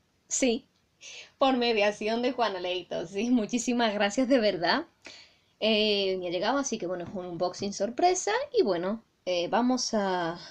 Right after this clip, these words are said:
abrirlo. Sí, me ha puesto esa dedicatoria, "Espero que te pica, Agustín, Carmen", no sé qué, sí, ¿qué pasa? Sí, ha tenido muy buen detalle. Ay, qué rico. <laughs> Bueno, ahora sí que, bueno,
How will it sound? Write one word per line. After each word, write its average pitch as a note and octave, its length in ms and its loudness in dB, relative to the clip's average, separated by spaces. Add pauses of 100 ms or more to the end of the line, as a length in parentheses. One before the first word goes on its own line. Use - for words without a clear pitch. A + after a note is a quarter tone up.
(140)
abrirlo. F3+ 560 0 (680)
Sí, B3+ 220 0
me G#3+ 80 4
ha G#3+ 40 -2
puesto A3+ 280 4
esa A#3 180 2
dedicatoria, A3+ 480 4
"Espero G#3+ 240 0
que A3+ 100 0
te A3+ 120 -2
pica, G3+ 220 0
Agustín, F#3+ 320 -4
Carmen", F#3+ 260 -4
no F#3 80 -4
sé F#3 140 -4
qué, - 120 -10
sí, - 180 -6
¿qué G3+ 120 -6
pasa? F#3+ 280 -4
Sí, G#3 160 -2
ha A3 80 2
tenido G#3+ 280 0
muy F#3+ 120 -4
buen F#3 200 -2
detalle. E3+ 600 -6 (720)
Ay, G3+ 380 2 (100)
qué G3 120 -2
rico. F3+ 280 -6 (280)
<laughs> - 540 -2 (460)
Bueno, B3+ 180 4
ahora A3+ 160 4
sí G#3+ 140 -2
que, F#3 140 -2 (180)
bueno, G#3+ 280 6